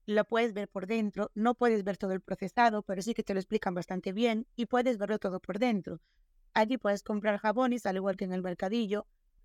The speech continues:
Lo que pasa es que a veces, mm, dependiendo cuáles, por ejemplo, las pastillas de jabón toda la vida, esas te compensa más comprarlas en el mercadillo. Además, te regalan una concha, un paño o cosas con ellas.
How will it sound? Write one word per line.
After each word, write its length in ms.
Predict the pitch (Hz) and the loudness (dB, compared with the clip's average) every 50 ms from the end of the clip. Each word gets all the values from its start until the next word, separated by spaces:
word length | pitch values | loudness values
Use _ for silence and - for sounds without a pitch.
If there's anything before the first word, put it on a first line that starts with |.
| _ _ _ _ _ - | _ _ _ _ _ -2
Lo 200 | 214 220 226 - | 0 2 2 2
que 100 | - 220 | 0 0
pasa 260 | - 277 277 269 311 | 2 2 2 2 2
es 80 | - | 0
que 100 | _ - | _ 2
a 20 | 269 | 2
veces, 420 | 277 285 - - - 311 302 - _ _ _ _ _ - | 4 2 2 0 -4 -8 -8 -8 _ _ _ _ _ -2
mm, 280 | 214 208 208 208 208 | 0 2 2 2 2
dependiendo 500 | 196 202 196 - 208 208 226 233 247 262 | 0 0 -2 -2 -2 -2 0 2 2 2
cuáles, 460 | - - 269 269 254 233 226 233 233 - _ _ _ _ _ _ _ _ _ - | 2 4 4 4 4 4 2 -2 -6 -8 _ _ _ _ _ _ _ _ _ -2
por 120 | 202 196 | 0 0
ejemplo, 260 | 196 226 220 190 202 | 2 2 0 0 2
las 160 | 190 190 185 | 0 0 0
pastillas 300 | - 202 190 233 226 233 | -2 -4 -2 0 0 2
de 100 | 247 247 | 0 0
jabón 300 | - - 226 240 240 226 | 0 -2 -4 -2 -2 0
toda 120 | 208 220 214 | 0 2 2
la 120 | 220 220 | 2 2
vida, 320 | 240 247 233 208 214 226 - _ _ _ _ _ _ _ _ _ _ _ _ _ - | 2 0 -2 -2 -2 -4 -6 _ _ _ _ _ _ _ _ _ _ _ _ _ 4
esas 420 | 233 247 262 233 - 269 277 254 | 6 6 6 6 4 0 0 0
te 140 | - 233 214 | 0 -2 -2
compensa 440 | - 214 208 202 214 220 214 220 240 | 0 0 0 0 0 0 2 2 2
más 160 | 226 240 233 | 2 2 0
comprarlas 440 | - 220 208 196 202 208 214 214 208 | 0 -2 -2 0 0 -2 -2 0 0
en 80 | 196 196 | 0 0
el 100 | 185 175 | 0 0
mercadillo. 500 | 175 160 - - 180 180 170 165 185 180 | -2 -2 -2 -4 -4 -2 -2 -2 -2 -2
Además, 280 | 165 175 185 185 - | -2 0 -2 -2 0
te 100 | - 185 | 0 -2
regalan 380 | 170 175 160 170 165 160 156 - - | -2 0 0 -2 -2 -4 -6 -8 -8
una 120 | 170 170 | -8 -6
concha, 420 | - - 196 208 208 196 - 180 | -4 -2 0 0 0 0 -2 -4
un 140 | 165 175 165 | -4 -4 -2
paño 360 | - 180 180 175 170 170 170 | -2 0 0 0 0 0 -2
o 40 | 165 | -2
cosas 280 | - - 180 180 180 170 | -2 -2 -4 -4 -4 -6
con 200 | - - 151 156 | -8 -8 -6 -6
ellas. 180 | 160 151 - | -6 -8 -10